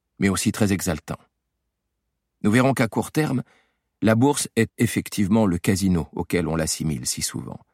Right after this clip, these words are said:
Mais nous montrerons également au chapitre six comment, en respectant certaines règles, il est possible de tirer profit des actions de manière lucrative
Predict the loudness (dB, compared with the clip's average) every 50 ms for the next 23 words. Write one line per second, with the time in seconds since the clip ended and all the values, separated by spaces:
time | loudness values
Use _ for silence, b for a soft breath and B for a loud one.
0 | _ _ _ _ _ _ _ _ _ _ _ _ _ _ -4 0 2 2 2 2
1 | 2 2 2 2 2 2 2 2 0 2 2 2 4 2 2 0 -2 -4 -6 -6
2 | -6 -4 -2 -2 -2 -2 -2 -2 -2 -4 -4 b b b b b b b b b
3 | _ 2 4 4 4 4 2 0 -4 _ _ -8 -6 -4 -2 -2 -4 -4 -6 -8
4 | -10 -8 -4 -4 -2 -2 -2 -4 -4 -4 -6 -6 -6 -4 -4 0 2 2 2 2
5 | 0 -4 -6 b b b b b b b _ _ _ _ _ 2 2 2 4 4
6 | 2 2 4 4 2 4 4 2 2 0 0 -2 0 -2 0 0 -2 -2 -2 -4
7 | -4 -2 -2 -2 -2 -2 -2 -4 -4 -6 -6 -4 -4 -4 -2 -2 -2 -2 -2 -2
8 | -2 -2 -2 -4 -6 -4 -4 -4 -4 0 0 0 0 0